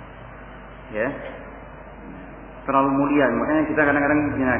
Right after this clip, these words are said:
terhadap diri kita sendiri mestinya tumbuh betul-betul penyesalan ketika menjatuh ke dalam kemaksiatan, dosa, walaupun itu mungkin ringan. Ya, walaupun itu bukan dosa besar misalnya, tapi dalam perkara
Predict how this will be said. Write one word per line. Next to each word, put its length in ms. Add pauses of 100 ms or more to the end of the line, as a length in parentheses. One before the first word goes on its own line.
(160)
terhadap 260
diri 220
kita 180
sendiri 280 (720)
mestinya 640
tumbuh 320
betul-betul 400
penyesalan 560 (160)
ketika 320
menjatuh 880
ke 80
dalam 200 (360)
kemaksiatan, 1040
dosa, 280 (120)
walaupun 320
itu 120
mungkin 280
ringan. 320 (1200)
Ya, 120 (280)
walaupun 460
itu 80 (100)
bukan 160
dosa 240
besar 300 (100)
misalnya, 480 (400)
tapi 160
dalam 160
perkara 320